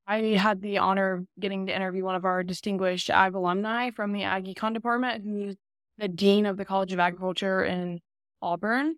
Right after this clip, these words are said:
And, like, that's just someone that I never would have met before. And so I just think it was really cool having those conversations with people that come from all different backgrounds and are doing all different careers and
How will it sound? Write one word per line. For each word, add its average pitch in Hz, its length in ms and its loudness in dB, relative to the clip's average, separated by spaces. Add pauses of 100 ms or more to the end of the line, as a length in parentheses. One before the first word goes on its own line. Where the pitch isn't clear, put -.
(760)
And, 208 480 0
like, 233 160 8
that's 254 160 4
just 311 160 0
someone 277 240 8
that 254 100 6
I 240 80 0
never 220 340 2
would 214 120 -4
have 202 260 -8
met 202 320 -2
before. 180 460 -8
And 208 180 -6
so 202 400 -2 (300)
I 240 100 4
just 254 140 2
think 285 140 8
it 277 40 8
was 233 120 4
really 220 340 0
cool 202 340 -6
having 196 540 -6
those 190 180 -6
conversations 185 840 -2
with 208 120 -8
people 220 380 -2
that 202 160 2
come 196 240 2
from 190 200 0
all 190 160 6
different 196 300 0
backgrounds 185 580 2
and 180 60 -6
are 180 160 0
doing 180 300 -4
all 180 180 2
different 185 360 -6
careers 180 760 0
and 180 440 0